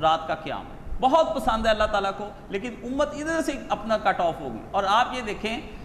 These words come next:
कि शुरू में जब मक्का के अंदर इस्लाम आया, उस वक़्त अल्लाह ताला ने तहज्जुद फ़र्ज कर रखी थी और मुसलमान तहज्जुद पढ़ा करते थे। क्यों? उस वक़्त दौर बहुत गंदगी का, फहाशी का, गलाजत का, जुल्म, सितम और जु-,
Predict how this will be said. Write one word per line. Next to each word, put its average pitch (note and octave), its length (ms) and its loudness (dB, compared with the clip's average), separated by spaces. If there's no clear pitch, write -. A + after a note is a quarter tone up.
कि A#3+ 120 0
शुरू D#4 300 4
में E4+ 160 2
जब C4 200 2
मक्का A#3 240 2
के A#3+ 100 -4
अंदर A#3 160 -4
इस्लाम F#3+ 460 2
आया, G3+ 400 4
उस B3 100 -8
वक़्त A#3+ 260 -6
अल्लाह G#3+ 220 2
ताला A3 240 2
ने B3 100 -4
तहज्जुद F#3 400 0
फ़र्ज C4+ 360 4
कर C4 120 6
रखी G3 240 0
थी - 160 -8
और D#3+ 60 0
मुसलमान G3 420 -4
तहज्जुद - 440 -4
पढ़ा G3 140 6
करते - 420 -6
थे। - 220 -14
क्यों? D#4+ 460 6
उस B3 140 -4
वक़्त A#3 240 -2
दौर F#3 340 6
बहुत A3 460 4
गंदगी G#3 400 2
का, G3+ 280 6
फहाशी E3 580 2
का, F#3+ 320 6
गलाजत F#3+ 400 4
का, G3+ 380 4
जुल्म, B3+ 420 2
सितम B3 260 0
और F3+ 300 2
जु-, G4 80 0